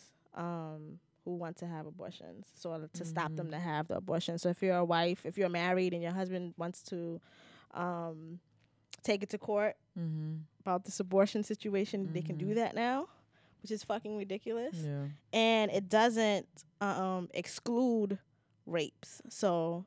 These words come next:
Speaker 1: it would allow a rapist
Speaker 2: Mm-hmm.
Speaker 1: to sue the woman if she wants to abort the child that she got
Speaker 2: Mm-hmm.
Speaker 1: during rape.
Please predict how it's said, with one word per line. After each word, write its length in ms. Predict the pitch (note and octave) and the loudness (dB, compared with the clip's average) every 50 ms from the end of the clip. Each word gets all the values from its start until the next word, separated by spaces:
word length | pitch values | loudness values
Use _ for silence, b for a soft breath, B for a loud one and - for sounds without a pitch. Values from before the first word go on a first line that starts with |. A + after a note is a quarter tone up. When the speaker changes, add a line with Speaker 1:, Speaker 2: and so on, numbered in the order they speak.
| - - | -4 -4
Speaker 1:
it 80 | F#3+ | 2
would 200 | F#3+ A#3 C4 D4 | 8 8 10 10
allow 440 | D4+ C4 A3 F#3+ F3+ F3 E3+ E3+ C#3 E3 | 10 10 8 6 6 6 4 4 2 2
a 40 | E3+ | 2
rapist 800 | E3+ F3+ F3+ F3 - E3+ D#3 D3+ D#3+ - - - - - - F3+ | 2 2 0 0 -2 -4 -4 -4 -6 -8 -10 -14 -14 -12 -10 -6
Speaker 2:
Mm-hmm. 320 | E3+ E3+ E3 E3 E3 E3 E3 E3 D#3+ _ _ - - - | -6 -4 -4 -6 -6 -6 -8 -10 -12 _ _ -4 0 2
Speaker 1:
to 520 | A#3+ G#3 F#3 F3+ F3 E3+ E3+ E3 E3 F3 - _ _ _ | 2 2 2 2 0 -2 -4 -4 -6 -8 -10 _ _ _
sue 500 | - - - - - A#3 A#3 A3+ G#3+ G#3+ | -12 -8 -6 -2 2 4 4 4 6 4
the 120 | G3+ F#3+ F#3 | 4 4 4
woman 580 | F#3+ G3+ G3+ G3 F#3 F3 D#3+ D#3+ D#3 D3+ E3 - b b b b b b b | 6 6 6 6 4 2 2 0 -2 -4 -6 -10 b b b b b b b
if 120 | b - - | b -2 -2
she 100 | - G#3 G3 | 0 -2 0
wants 220 | F3+ E3+ F3 - | 0 0 0 2
to 120 | - D3+ D#3+ | 2 0 0
abort 500 | E3 D#3 D#3+ D#3 D3+ D3+ - - - - - - | 0 -2 -2 0 0 0 0 -2 -6 -16 -16 -10
the 120 | - D#3 | -10 -8
child 340 | - - F#3 D#3+ D3 D3+ D#3+ | -6 -4 -4 -2 -2 -2 -4
that 140 | - D3 - | -6 -6 -8
she 180 | - - D#3 | -8 -10 -10
got 320 | D3+ D#3 D3+ C#3+ C#3 - - - G3+ | -8 -6 -6 -6 -6 -6 -8 -6 -6
Speaker 2:
Mm-hmm. 200 | F#3 F3 E3+ F3+ | -6 -4 -4 -4
Speaker 1:
during 240 | F#3+ F3+ F3 F3 D#3 | -4 -4 -6 -6 -8
rape. 320 | D2+ - - _ _ - | -10 -12 -12 _ _ -20